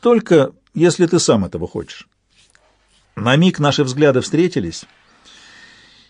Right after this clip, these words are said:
и я увидел мальчика, который стоял голым возле очага, пока умелый убийца рвал швы на его одежде. Да уж, неловкое у нас вышло знакомство.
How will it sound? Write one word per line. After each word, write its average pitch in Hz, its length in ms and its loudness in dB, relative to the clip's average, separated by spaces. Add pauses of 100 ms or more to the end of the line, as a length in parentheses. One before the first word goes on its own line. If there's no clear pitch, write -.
и 123 80 -2
я 185 160 6
увидел 180 300 4
мальчика, 165 600 2
который 143 340 0
стоял 147 400 2
голым 147 460 2
возле 127 320 2
очага, 131 460 -2
пока 135 340 0
умелый 131 500 0
убийца 117 560 -2
рвал 117 280 0
швы 120 280 -4
на 131 80 -2
его 120 220 0
одежде. 113 440 -4 (960)
Да 120 280 -2
уж, 95 220 -6
неловкое 123 560 0
у 107 100 -6
нас 107 220 -6
вышло 104 320 -8
знакомство. 101 720 -4